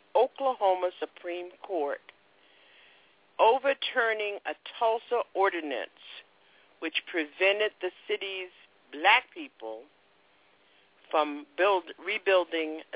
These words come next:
their destroyed community. He attended Fisk University in Nashville, Tennessee, graduating magna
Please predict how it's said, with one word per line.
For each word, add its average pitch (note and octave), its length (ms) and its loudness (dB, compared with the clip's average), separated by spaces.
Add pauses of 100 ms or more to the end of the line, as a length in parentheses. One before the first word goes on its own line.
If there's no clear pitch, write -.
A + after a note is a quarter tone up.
(120)
their C#3 240 0
destroyed C#3+ 800 -4 (200)
community. C3+ 540 -10 (1600)
He A3 580 2
attended G3+ 680 2 (280)
Fisk C4+ 320 0
University F3 880 -4
in C#3+ 240 -4
Nashville, G3 680 2 (120)
Tennessee, D3+ 720 -8 (1160)
graduating G3+ 1040 2
magna F#3+ 400 2